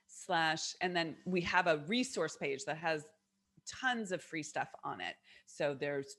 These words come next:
programs on mindset, there's programs on thinking yourself into exponential wealth. That's our morning mindset program.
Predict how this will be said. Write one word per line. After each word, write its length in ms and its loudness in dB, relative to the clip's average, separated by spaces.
programs 540 0
on 220 0
mindset, 640 4
there's 180 -6
programs 520 -4
on 180 -4
thinking 320 -6
yourself 380 -6
into 180 -8
exponential 600 -10
wealth. 360 4
That's 200 -4
our 100 -2
morning 320 -6
mindset 480 -2
program. 540 -4